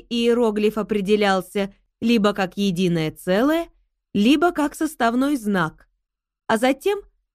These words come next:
классифицировался по пятистам сорока элементам, называемым ключами,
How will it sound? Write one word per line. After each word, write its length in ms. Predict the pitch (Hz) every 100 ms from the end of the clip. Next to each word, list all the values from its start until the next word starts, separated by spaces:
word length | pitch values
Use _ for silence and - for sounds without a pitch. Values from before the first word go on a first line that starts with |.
| _
классифицировался 1300 | - 240 254 240 247 240 370 392 254 190 180 175 160 - _ _ -
по 80 |
пятистам 640 | 240 240 240 240 - 311 349
сорока 560 | - 233 214 220 254 -
элементам, 840 | 285 294 285 226 185 170 165 165 - _ _
называемым 920 | 185 190 - 170 185 254 247 240 233 _
ключами, 680 | 240 269 - 185 156 170 175